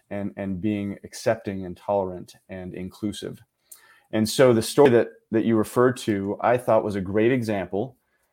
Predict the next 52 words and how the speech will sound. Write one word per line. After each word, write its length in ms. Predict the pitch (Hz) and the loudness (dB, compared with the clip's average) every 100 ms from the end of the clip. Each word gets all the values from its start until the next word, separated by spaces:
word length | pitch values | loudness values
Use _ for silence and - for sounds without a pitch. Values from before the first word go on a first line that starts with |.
| _ _ - | _ _ 0
of 540 | 104 98 95 90 87 _ | 2 2 0 -6 -12 _
an 160 | 104 104 | -6 -2
individual, 560 | 117 127 123 117 113 95 | 0 2 2 2 2 2
a 60 | |
well-meaning 840 | 101 110 123 120 110 127 139 110 - | 2 2 4 2 0 -2 -6 -12 -14
individual, 800 | 98 113 147 127 107 104 143 127 _ _ _ _ _ _ _ 50 | -6 -4 0 0 2 2 2 -2 _ _ _ _ _ _ _ -8
I'm 220 | 92 110 | -4 -4
sure, 560 | - 151 120 143 120 _ _ - | 2 6 6 4 -2 _ _ -4
who 720 | 120 113 110 107 104 101 - _ _ _ _ _ _ _ _ _ _ _ _ _ _ | 0 2 2 0 -2 -6 -10 _ _ _ _ _ _ _ _ _ _ _ _ _ _
said 260 | - 165 165 | 4 6 6
some 140 | 156 | 4
things 280 | 147 143 143 | 4 2 4
that 220 | 123 107 | 2 2
they 120 | 113 | 0
shouldn't 260 | 110 147 131 | 0 0 0
have 80 | 117 | 2
said 200 | 127 113 | 2 2
in 100 | 104 | 0
that 160 | 98 | -2
room. 320 | 95 95 90 85 107 | -2 -4 -6 -10 -8
You'll 320 | 120 113 123 | -4 0 2
recall, 400 | 110 - 123 120 | 0 2 2 2
you 80 | 117 | 2
know, 60 | 107 104 - - | -2 -2 -6 -14
I, 240 | 101 - | -10 -2
I, 200 | 107 - | -2 0
I 40 | 117 | -2
said 540 | - - 107 - 127 | -4 -10 -8 0 2
something 260 | 143 127 120 | 2 0 2
to 60 | |
the 60 | 113 | 0
effect 340 | - 120 113 | 2 2 2
of, 120 | 113 104 | 0 0
you 60 | |
know, 120 | 107 | 0
that 180 | 104 104 | 0 -2
a 40 | 101 | -4
friend 240 | 113 110 | -2 0
of 60 | 107 | 0
mine 240 | 104 107 | -2 -4
shared 340 | - 107 107 | -2 0 0
a 40 | 98 | 0
reason 360 | 101 107 104 | -2 -2 -4
for 180 | 101 101 | -6 -4
his 220 | 101 104 | -4 -4
daughter's 380 | 98 98 98 95 | 0 0 0 -4
choice 400 | - 107 98 98 | -6 -4 -4 -6
to 100 | - | -8
leave 240 | 95 101 92 | -6 -4 -6
the 60 | |
church. 440 | - - 95 92 87 | -8 -8 -8 -8 -12
And 160 | 82 | -14